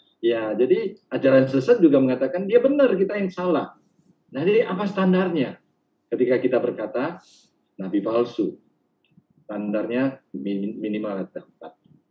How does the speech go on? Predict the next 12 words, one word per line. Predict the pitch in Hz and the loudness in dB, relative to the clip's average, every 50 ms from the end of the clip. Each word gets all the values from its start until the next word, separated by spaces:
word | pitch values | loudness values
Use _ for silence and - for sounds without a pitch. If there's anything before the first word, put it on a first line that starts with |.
| _ _ _ - | _ _ _ -12
Yang | - - 123 | -10 -8 -8
pertama, | 123 - 135 131 127 120 107 - - - | -8 -6 -6 -6 -6 -6 -8 -10 -12 -10
otoritas | 110 - - - 117 113 120 113 113 - 113 104 - - | -10 -10 -8 -8 -6 -4 -4 -4 -6 -6 -10 -12 -10 -8
tertinggi. | - 101 92 - - 95 90 - _ _ _ _ _ _ _ _ _ _ _ _ _ _ _ _ _ _ _ - - | -8 -8 -8 -8 -12 -12 -12 -12 _ _ _ _ _ _ _ _ _ _ _ _ _ _ _ _ _ _ _ -14 -14
Otoritas | 123 - - 131 127 135 135 131 - 139 131 - - | -12 -8 -8 -6 -6 -6 -6 -6 -6 -8 -10 -8 -4
tertinggi | - 127 107 - 123 123 123 120 117 120 117 120 117 | -4 -4 -4 -4 -6 -6 -6 -6 -6 -6 -6 -6 -8
Injil | 113 104 107 104 | -6 -6 -4 -4
yang | 101 92 | -4 -4
benar | 95 95 95 92 90 | -6 -8 -8 -10 -12
itu | _ - - | _ -18 -16
harus | 92 92 - - _ | -16 -16 -16 -18 _
Alkitab. | - 92 90 - 90 - - | -16 -16 -16 -16 -18 -20 -20